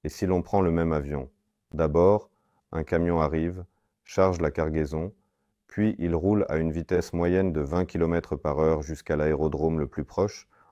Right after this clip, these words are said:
Ensuite, tout cela doit être déchargé, chargé dans l'avion. L'avion décolle, atterrit, et il faut le décharger à nouveau.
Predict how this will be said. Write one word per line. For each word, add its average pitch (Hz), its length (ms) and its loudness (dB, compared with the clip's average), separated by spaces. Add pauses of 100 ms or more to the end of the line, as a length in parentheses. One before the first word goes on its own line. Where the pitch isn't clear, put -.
Ensuite, - 540 -8
tout 90 120 -4
cela 82 260 0
doit 76 180 0
être 76 260 -4
déchargé, 73 680 -4 (240)
chargé 80 400 -2
dans 76 140 -2
l'avion. 67 360 -6 (760)
L'avion 82 300 0
décolle, 85 500 0 (240)
atterrit, 73 500 -4 (400)
et 82 120 -2
il 76 100 -2
faut - 160 -4
le 73 140 -2
décharger 78 480 -2
à 71 60 0
nouveau. 69 420 -6